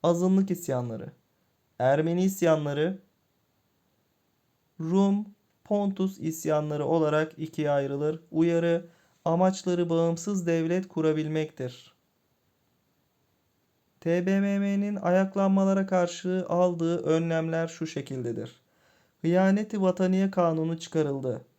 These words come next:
Yani vatana ihanet kanunu. T B M M bu önlem ile yasama yetkisini kullandı. İstiklal mahkemeleri kuruldu.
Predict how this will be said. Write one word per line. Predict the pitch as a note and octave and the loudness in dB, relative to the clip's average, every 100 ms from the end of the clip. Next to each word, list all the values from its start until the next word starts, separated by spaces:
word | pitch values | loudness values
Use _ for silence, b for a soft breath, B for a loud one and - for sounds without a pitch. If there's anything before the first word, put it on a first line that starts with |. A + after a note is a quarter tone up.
| _ _ - | _ _ -6
Yani | D#3 C#3 B2+ A#2+ | -2 0 -2 -2
vatana | D3 D#3 D3+ D#3 | -2 0 -2 -2
ihanet | D3 D3+ C#3+ C#3 C3+ | -2 0 0 0 -4
kanunu. | - B2+ B2 A#2 B2 - _ _ _ _ _ _ _ _ b b _ | -6 -4 -4 -6 -10 -16 _ _ _ _ _ _ _ _ b b _
T | - C#3 C#3 | -6 -4 -2
B | C#3+ | -2
M | C#3 C#3+ | -2 -4
M | C#3+ D#3 F#3+ G3 b b _ D#3+ | -2 0 -2 -4 b b _ -8
bu | E3 G3+ D#3 | -2 0 2
önlem | D3+ D3 D3 E3 | 2 0 -2 -2
ile | D#3 D#3 D#3 D#3+ D#3+ | -2 0 0 0 -2
yasama | D#3 E3 E3 E3 | -2 -2 -2 -2
yetkisini | E3 D3+ - D3 - D3+ | -2 -4 -8 -12 -6 -6
kullandı. | D#3+ C3+ B2+ A#2+ A#2 B2 - _ _ _ _ _ _ _ _ _ _ _ _ _ _ _ _ _ _ - | -6 -4 -2 -4 -4 -10 -14 _ _ _ _ _ _ _ _ _ _ _ _ _ _ _ _ _ _ -12
İstiklal | D3 - D3+ F3+ G3 A3 | -12 -12 -6 0 2 2
mahkemeleri | G#3 F#3+ F#3+ F3+ E3+ E3 | 0 0 0 0 0 -2
kuruldu. | E3 D#3 C#3+ C#3 D3 F#3 | -4 -4 -4 -2 -2 -2